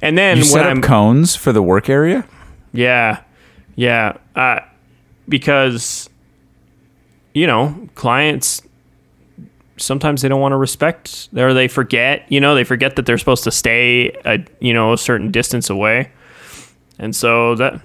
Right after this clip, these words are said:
Speaker 1: this is all the, this is all the company stuff, you know. The company was like, "These are the rules right now." So, like, they have a whole thing. We gotta get our temperature checked when we get to work in the morning. We gotta go in, get our temperature checked. Um,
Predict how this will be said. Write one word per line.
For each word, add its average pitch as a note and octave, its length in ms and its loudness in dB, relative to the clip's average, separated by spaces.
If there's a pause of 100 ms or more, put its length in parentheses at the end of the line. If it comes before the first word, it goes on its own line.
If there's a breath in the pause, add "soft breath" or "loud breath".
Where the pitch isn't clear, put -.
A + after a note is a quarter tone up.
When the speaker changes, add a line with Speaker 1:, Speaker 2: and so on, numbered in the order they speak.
Speaker 1:
this F#3+ 160 2
is C4 120 2
all G#3 140 4 (140)
the, - 60 -14
this E3 140 0
is G3+ 80 -2
all G3 140 4
the D#3+ 80 2
company C3+ 420 0
stuff, - 520 -4
you A#2+ 100 -2
know. A2+ 160 0
The A2+ 80 0
company C#3+ 380 -2
was A#2 160 -4
like, A2 280 -4 (220)
"These E3 180 2
are E3+ 60 0
the D3 100 2
rules A#2+ 360 0
right G2 180 -4
now." - 300 -14 (320)
So, A2+ 240 -4
like, G#2 220 -2
they A2 100 -2
have A#2+ 160 -2
a A2 60 -4
whole B2+ 200 -2
thing. A#2 280 -4
We A2 80 -6
gotta A2+ 180 -4
get - 100 -6
our G2 80 -4
temperature D#3 440 -4
checked C3+ 360 0
when A#2+ 100 -2
we A2 80 -2
get G#2+ 120 -2
to G2 100 -6
work C#3+ 240 0
in C3+ 60 -4
the C3+ 60 0
morning. B2 500 0
We G#2+ 80 -8
gotta G#2+ 180 -4
go A2 200 -2
in, C3 260 0
get A#2 100 -2
our G2 80 -2
temperature B2+ 400 -4
checked. B2 500 -2 (880 loud breath)
Um, G#2+ 520 -2